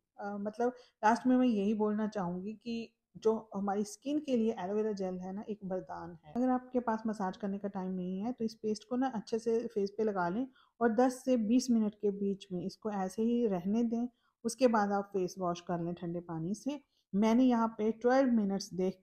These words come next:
के अच्छे से massage की है, पूरा time देख के मैंने massage की है और ये मैंने face wash कर लिया। इतना fresh feel हो रहा है ना, लग ही नहीं रहा है कि वही चेहरा है ये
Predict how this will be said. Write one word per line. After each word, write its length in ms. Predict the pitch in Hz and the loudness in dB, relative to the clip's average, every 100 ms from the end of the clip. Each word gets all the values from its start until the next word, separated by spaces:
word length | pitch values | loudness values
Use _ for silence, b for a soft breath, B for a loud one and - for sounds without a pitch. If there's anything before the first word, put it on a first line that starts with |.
| - | -4
के 180 | 220 240 | -2 -2
अच्छे 440 | 202 190 - 240 | -4 -6 -4 -4
से 120 | 233 | -2
massage 460 | 208 202 180 175 196 - | -2 -2 -4 -4 -6 -6
की 140 | 240 | -4
है, 80 | 254 | -4
पूरा 280 | 220 202 202 | -4 -2 -2
time 340 | 185 175 185 | -2 -4 -2
देख 240 | 180 180 - | -4 -6 -6
के 80 | 220 | -4
मैंने 160 | 214 | -2
massage 400 | 208 208 180 180 | -4 -4 -6 -6
की 240 | - 190 196 | -12 -10 -8
है 160 | 214 b b b - | -8 b b b -4
और 160 | 175 190 | 0 0
ये 200 | 190 196 | 0 0
मैंने 220 | 190 190 | 0 -2
face 320 | - 180 - 180 | -4 -8 -6 -4
wash 280 | 180 202 - | -2 -2 -4
कर 260 | - 220 | -2 -2
लिया। 200 | 214 220 | 0 -2
इतना 380 | 202 - 202 202 | -4 -4 -2 -2
fresh 480 | 190 - 214 254 - | -2 -8 -2 -2 -2
feel 220 | 208 202 | -4 -2
हो 120 | 196 185 | 0 -2
रहा 120 | 190 | -2
है 60 | |
ना, 120 | 220 233 b b - | -4 -6 b b 2
लग 260 | 226 240 233 | 6 6 6
ही 80 | 262 | 4
नहीं 200 | 254 233 | 6 4
रहा 160 | 208 | 2
है 140 | 202 202 | 0 -2
कि 140 | 214 | -6
वही 300 | 190 190 220 | -4 -2 0
चेहरा 360 | 220 202 196 196 | 0 -2 -2 -2
है 260 | 196 185 | -4 -4
ये 340 | 185 190 226 | -4 -4 -4